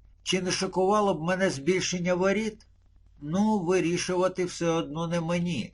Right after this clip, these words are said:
Є відповідальні органи, які обов'язково ставитимуть питання і теж вивчатимуть питання.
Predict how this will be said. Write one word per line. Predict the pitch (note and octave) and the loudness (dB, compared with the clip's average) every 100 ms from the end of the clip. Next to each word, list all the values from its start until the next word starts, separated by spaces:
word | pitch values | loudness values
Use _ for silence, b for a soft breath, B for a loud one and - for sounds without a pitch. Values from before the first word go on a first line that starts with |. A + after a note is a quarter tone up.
| - | -6
Є | G2+ C#3+ | 2 4
відповідальні | D3+ D#3 - C#3+ C3 G#2 A2+ A#2+ C#3+ | 4 0 -2 -2 0 0 0 0 -2
органи, | E3+ F3+ C3 G2+ F2+ F#2+ | 2 2 0 -4 -6 -4
які | G#2+ G#2+ C3+ | -4 -2 0
обов'язково | B2+ B2+ C3 C3+ B2+ - E3 E3 | 0 0 0 0 -4 -6 -4 -4
ставитимуть | - C#3 C3 C#3 C#3 C#3+ C#3+ - | -2 0 2 0 -2 -4 -6 -6
питання | B2 - A#2 A#2+ C3+ | -8 -2 0 0 -2
і | C3 | -2
теж | B2+ B2+ A#2+ | -2 -2 -2
вивчатимуть | A#2 A2+ - B2+ B2+ C3+ C3 C3 | -4 -6 -2 -2 -2 -4 -6 -6
питання. | D#3+ - D#3+ G#2+ F2 - | -8 2 4 4 0 -10